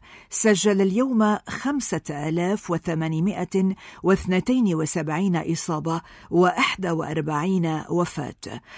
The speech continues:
علما أن ثمة توجها لتمديد مهلة الإقفال التام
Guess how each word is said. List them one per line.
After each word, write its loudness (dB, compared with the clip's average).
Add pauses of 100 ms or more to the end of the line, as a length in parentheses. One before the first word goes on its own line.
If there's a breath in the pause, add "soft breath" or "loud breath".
(160 loud breath)
علما 6
أن 0
ثمة 0
توجها 0
لتمديد -2
مهلة 0
الإقفال -4
التام 2